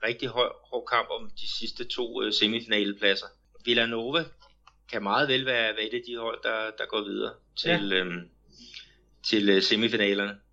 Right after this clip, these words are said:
Speaker 1: Men, øh, der er lige nogle, nogle runder i, igen.
Speaker 2: Ja.
Speaker 1: Der er simpelthen otte hold, der kæmper om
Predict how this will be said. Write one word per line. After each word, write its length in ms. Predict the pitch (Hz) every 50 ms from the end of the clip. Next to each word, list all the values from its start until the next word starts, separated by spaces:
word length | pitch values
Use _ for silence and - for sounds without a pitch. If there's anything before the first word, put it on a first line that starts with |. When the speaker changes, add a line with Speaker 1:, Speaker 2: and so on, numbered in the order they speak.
| _ -
Speaker 1:
Men, 160 | 107 104 101 101
øh, 300 | 98 95 95 95 95 - - - _ _
der 60 | - 113
er 120 | 120 135
lige 180 | 135 139 143 147
nogle, 380 | 147 135 127 123 113 113 117
nogle 160 | 113 113 110
runder 260 | 104 107 107 107 127 123
i, 240 | 123 117 117 117 101
igen. 300 | 117 110 104 104 101 - - - - _ _ _ _ _ -
Speaker 2:
Ja. 180 | 160 165 180 180 - - - -
Speaker 1:
Der 60 | 113
er 120 | 110 120 120
simpelthen 320 | - 139 135 139 143 139 -
otte 300 | 123 123 135 156 170 147
hold, 220 | 123 117 113 110
der 60 | -
kæmper 320 | 113 - - 107 101 110 107
om 120 | 92 92